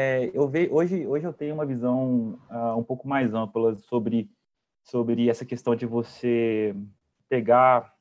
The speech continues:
é, atender as empresas que não tão, é, no perfil que você, que, que você busca, né? Porque você acaba, cara, até mesmo pra sua equipe, sabe? Você gera um, uma, uma confusão, né?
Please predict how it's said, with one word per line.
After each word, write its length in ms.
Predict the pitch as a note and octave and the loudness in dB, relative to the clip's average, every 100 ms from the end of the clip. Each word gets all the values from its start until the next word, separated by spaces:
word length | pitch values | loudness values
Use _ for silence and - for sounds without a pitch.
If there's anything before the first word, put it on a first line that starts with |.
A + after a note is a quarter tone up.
| _ - | _ -2
é, 160 | A#2 | 0
atender 520 | A2+ A#2 C3 A2+ A#2+ C3 | 2 0 0 0 2 2
as 100 | B2 | 0
empresas 400 | B2 B2 A#2+ A#2 | -2 -2 -2 -4
que 120 | A#2 | -4
não 140 | B2 | -4
tão, 320 | B2 B2 B2 - _ _ _ _ _ | 0 0 0 -2 _ _ _ _ _
é, 340 | A#2 A#2 A2+ A2+ | 6 6 6 4
no 100 | A#2+ | 2
perfil 280 | B2+ B2 A#2+ | 0 0 -4
que 80 | |
você, 320 | B2+ A#2+ B2 A#2 _ _ _ | -4 -2 -2 -2 _ _ _
que, 140 | - B2 _ _ | -20 -20 _ _
que 120 | - | -4
você 220 | A#2+ C3+ | -2 0
busca, 380 | G#2 G2+ - G#2 | -2 -4 -4 -6
né? 160 | G#2+ - | -6 -10
Porque 640 | A#2+ _ B2 A#2+ A2+ G#2+ - _ _ _ | -18 _ 4 4 4 0 -6 _ _ _
você 180 | B2 D#3+ | 0 2
acaba, 1080 | D3+ - C#3+ D3 E3 E3+ E3 D3+ C3 A2+ G2+ - | 2 4 6 6 6 4 6 4 4 2 -4 -2
cara, 340 | E3 B2+ A#2 | 4 4 4
até 280 | B2+ C3 F3+ | 0 0 2
mesmo 200 | F#3+ F3+ | 2 0
pra 120 | E3+ | -8
sua 140 | - - | -10 -6
equipe, 440 | E3+ - C3+ - _ _ | -6 -4 -12 -12 _ _
sabe? 260 | C#3 A#2 | 2 2
Você 520 | A#2 B2 - C#3+ C#3 B2+ _ _ _ _ | -2 -8 -6 -4 -4 -6 _ _ _ _
gera 480 | G#2 C#3 D#3+ E3+ C#3+ | 2 6 8 8 4
um, 300 | A#2 B2+ B2 A#2 | 2 0 -2 -2
uma, 220 | B2+ - | -6 -6
uma 160 | A2+ C3 | -6 -4
confusão, 800 | - D3 C#3+ C3+ A2 B2+ C3+ E3 - _ - | 0 -2 -2 -10 -6 -2 0 -2 -8 _ -2
né? 240 | B2 A#2+ | 0 0